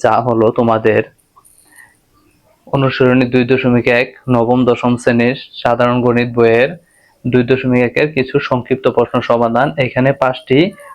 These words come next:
প্রশ্ন আমি সাজিয়ে রেখেছি, যা তোমাদের জন্য খুবই গুরুত্বপূর্ণ, কারণ তোমরা সবাই জানো যে বর্তমানে তোমাদের যে প্রশ্ন প্যাটার্ন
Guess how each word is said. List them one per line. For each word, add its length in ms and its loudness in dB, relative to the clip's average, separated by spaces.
প্রশ্ন 300 -2
আমি 100 0
সাজিয়ে 460 -2
রেখেছি, 360 0
যা 100 0
তোমাদের 400 0
জন্য 260 0
খুবই 280 2
গুরুত্বপূর্ণ, 720 0
কারণ 160 0
তোমরা 240 2
সবাই 340 2
জানো 220 -2
যে 120 0
বর্তমানে 420 0
তোমাদের 420 0
যে 60 4
প্রশ্ন 420 -2
প্যাটার্ন 260 -2